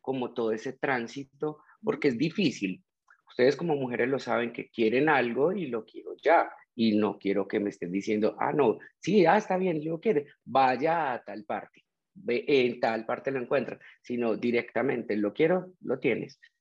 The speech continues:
Entonces, eh, sí, desde hace como unos dos años empezamos a, a fortalecernos en estas ventas, eh, directas, en acortar el camino, eh, de encuentro entre el consumidor y el producto.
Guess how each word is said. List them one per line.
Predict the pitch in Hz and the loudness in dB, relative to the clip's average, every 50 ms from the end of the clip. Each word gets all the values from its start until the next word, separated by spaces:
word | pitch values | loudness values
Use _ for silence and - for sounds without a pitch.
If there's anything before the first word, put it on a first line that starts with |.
| _ - - - _ - | _ -14 -14 -14 _ -4
Entonces, | - 110 113 110 - 117 107 107 107 104 - 117 113 113 113 110 110 - - - - - _ _ _ _ _ | 0 0 0 2 4 4 4 4 4 2 2 2 4 4 4 4 4 2 0 -4 -12 -18 _ _ _ _ _
eh, | - 107 110 110 107 107 107 107 104 101 101 - - _ | 2 4 6 6 6 6 4 4 2 0 -4 -6 -10 _
sí, | - - - 131 120 | -10 -2 2 4 4
desde | 113 107 98 110 104 | 4 4 4 2 0
hace | 104 120 | 0 -2
como | - - 131 120 113 | -6 -6 -4 -2 0
unos | 107 110 110 | 0 0 0
dos | 110 123 117 123 | 0 0 -2 -2
años | 120 117 117 113 113 117 | -2 -2 -2 -2 -4 -4
empezamos | 110 107 110 104 98 104 101 104 110 120 | -6 -6 -6 -6 -4 -2 -2 -2 0 2
a, | 113 104 104 104 104 - - - - - _ - | 2 2 2 0 -4 -12 -18 -20 -20 -16 _ -8
a | - 113 | -6 -2
fortalecernos | - 120 110 - 120 117 107 101 - 110 95 107 110 110 123 | 0 0 2 2 2 2 2 2 0 0 0 0 0 -2 -2
en | 127 117 110 | -2 -2 -2
estas | 104 - 110 110 104 | -2 0 0 0 0
ventas, | 113 113 113 110 117 117 110 - - | 0 -4 -2 0 0 -2 -2 -2 -6
eh, | - - 110 101 101 98 92 | -4 -2 -2 -2 -2 -2 -4
directas, | 104 104 107 113 110 - - - 92 - - _ _ _ _ _ _ | -4 -2 -2 -2 -4 -4 -8 -10 -10 -10 -12 _ _ _ _ _ _
en | - - 113 113 110 110 - - | -4 -2 0 2 0 0 0 -2
acortar | 117 - - 117 107 - - - 117 117 117 | -6 -4 0 -2 -2 -2 0 0 2 2 2
el | 123 135 135 | 2 -2 -2
camino, | - 120 113 113 113 110 110 113 113 117 120 - _ _ _ _ _ _ _ - | -4 -4 -4 -2 -2 -2 -2 -2 -2 -4 -6 -8 _ _ _ _ _ _ _ -8
eh, | - 110 123 113 110 104 104 104 101 98 85 - | -2 0 2 4 4 4 4 4 2 2 -2 -4
de | - - 107 104 | -2 -2 0 0
encuentro | 107 110 - - 127 117 107 107 110 110 117 117 113 - _ _ _ - | 0 -2 0 0 0 0 0 -2 -4 -4 -4 -4 -4 -8 _ _ _ -10
entre | - 107 104 - 110 110 | -8 -8 -8 -4 -4 -4
el | 104 | -2
consumidor | - 110 98 - - 104 104 104 101 101 98 95 | -2 -4 -4 -4 -4 -4 -2 -2 0 -2 -2 -2
y | 107 | -4
el | 107 - | -4 -2
producto. | - 104 98 95 85 78 - - - | -2 -2 -2 -2 -4 -8 -12 -20 -20